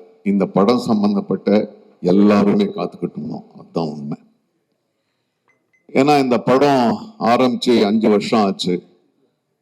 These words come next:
நான் முதல் நாள் இந்த படத்தோட செட்டுக்கு போறேன். அப்போ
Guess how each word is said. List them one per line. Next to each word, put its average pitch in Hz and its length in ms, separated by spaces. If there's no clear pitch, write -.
நான் 98 320
முதல் 143 360
நாள் 139 300
இந்த 110 340
படத்தோட 104 720
செட்டுக்கு 113 320
போறேன். 90 460
அப்போ - 680